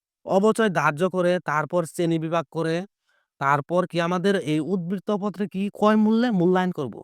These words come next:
এই টেকনিকে আমরা মনে রাখব। এখন এই আমাদের চলমান প্রতিষ্ঠান ধারণার যে অনেকগুলা বিষয় আছে, এই বিষয় কি এক লাইনের মধ্যে আমাদের হয়ে যাবে। দেখো আলাদা আলাদা কালার দিয়ে রাখছি আমরা। ওই যে ধার্যকৃত অবচয়,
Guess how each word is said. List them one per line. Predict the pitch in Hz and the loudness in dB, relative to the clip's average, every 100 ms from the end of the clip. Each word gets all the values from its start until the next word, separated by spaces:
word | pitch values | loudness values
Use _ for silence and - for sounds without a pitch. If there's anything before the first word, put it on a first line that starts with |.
| - _ | -20 _
এই | 147 165 | -8 -6
টেকনিকে | 180 175 196 196 294 | -6 -6 -6 -6 -6
আমরা | 294 143 139 | -6 -4 0
মনে | 135 143 | 0 0
রাখব। | 135 120 - _ _ _ _ _ _ _ | -2 -4 -10 _ _ _ _ _ _ _
এখন | 151 156 175 196 240 - _ _ _ - | -10 -2 0 2 0 -8 _ _ _ -8
এই | 135 156 | 0 2
আমাদের | 165 170 175 | 2 2 0
চলমান | - 208 220 220 220 | 0 2 4 4 0
প্রতিষ্ঠান | 226 190 165 180 156 | -2 -4 -2 -2 -2
ধারণার | 139 156 180 180 | -2 0 -2 -2
যে | 151 165 196 - _ _ | 0 2 0 -4 _ _
অনেকগুলা | 151 165 143 165 | -4 -4 -2 -2
বিষয় | 156 170 - 165 | 0 -2 -2 0
আছে, | 165 156 190 226 - _ _ - | -2 -4 -8 -8 -12 _ _ -4
এই | 151 | -2
বিষয় | 160 156 180 196 | 0 -2 -4 -4
কি | 185 208 233 | -6 -6 -6
এক | 214 214 | -6 -2
লাইনের | 185 175 175 175 | 0 2 2 -2
মধ্যে | 165 160 | -2 -2
আমাদের | 156 156 147 | -2 -2 -4
হয়ে | 123 131 | -4 -4
যাবে। | 123 104 92 _ _ - | -6 -8 -10 _ _ -6
দেখো | 147 165 | -2 2
আলাদা | 175 185 175 170 | 4 4 4 4
আলাদা | 170 165 180 - | 2 2 0 -4
কালার | 160 156 151 | -4 -2 -2
দিয়ে | 139 151 | -2 -2
রাখছি | 151 147 - | -2 -6 -8
আমরা। | 123 101 - _ _ _ _ | -8 -10 -14 _ _ _ _
ওই | 139 | -2
যে | 156 | 0
ধার্যকৃত | 123 117 135 - 196 | 4 4 4 0 0
অবচয়, | 208 196 190 - 120 | 2 2 0 -4 -6